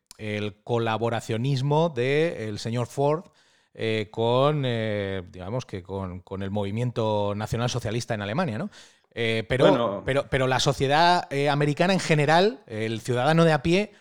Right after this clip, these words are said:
Speaker 1: no era para nada partidario de, de ir a una guerra en Europa otra vez.
Speaker 2: Hay historias terribles de, de colaboracionismo previo. Hablabas de Ford y también habría que, habría que recordar a Prescott Bush, al, al, al yayo de, de la dinastía de los Bushes,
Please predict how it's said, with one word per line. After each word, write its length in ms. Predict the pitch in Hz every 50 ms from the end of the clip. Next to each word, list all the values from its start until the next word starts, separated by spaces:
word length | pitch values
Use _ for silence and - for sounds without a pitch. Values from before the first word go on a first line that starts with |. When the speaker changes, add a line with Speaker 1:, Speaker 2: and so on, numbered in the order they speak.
| _ _
Speaker 1:
no 180 | 120 123 127 143
era 160 | 175 175 -
para 180 | 156 127 123
nada 240 | 131 165 190 - -
partidario 500 | - 123 110 107 123 123 123 113 113 110
de, 220 | 107 110 107 110 104
de 220 | 95 110 110 107
ir 140 | 110 113 117
a 20 |
una 160 | 110 110 110
guerra 160 | 110 113 110 107
en 80 | 104
Europa 240 | 107 101 104 92 101
otra 160 | 92 - -
vez. 180 | 82 76 - _ _ _ _ _ _ _ _ _ _ _ _ _ _
Speaker 2:
Hay 160 | - 110 120
historias 420 | 120 117 - 120 131 143 135 - -
terribles 560 | 135 117 - 123 135 143 131 107 101 98 -
de, 180 | 110 104 107
de 140 | 98 107 104
colaboracionismo 920 | - 104 101 104 101 104 101 104 101 - - 110 104 123 127 - 143 113
previo. 420 | - 120 135 151 147 123 104 98 95
Hablabas 360 | 92 95 101 107 113 117 117
de 80 | 120
Ford 220 | 117 117 120 127 143
y 60 | 131
también 280 | - 110 95 107 110 117
habría 320 | 113 113 117 123 120 123
que, 500 | - 127 123 120 120 120 117 117 113 110
habría 220 | 104 101 104 107 110
que 120 | 127 123
recordar 360 | 127 131 - 127 117 127 139
a 120 | 135 123 -
Prescott 360 | 131 135 135 - - 135 117
Bush, 440 | 113 120 143 147 117 - - - -
al, 240 | - 107 107 101 -
al, 240 | - 107 104 104 107 -
al 240 | 110 107 107 107
yayo 420 | 101 123 123 123 131 139 156 147 143
de, 320 | 139 127 120 120 113 113
de 120 | 110 117 113
la 140 | 110 107
dinastía 460 | 107 113 107 113 110 - - 131 135 139
de 80 | 135
los 140 | 131 123 110
Bushes, 480 | 110 139 147 - - 135 143 135 -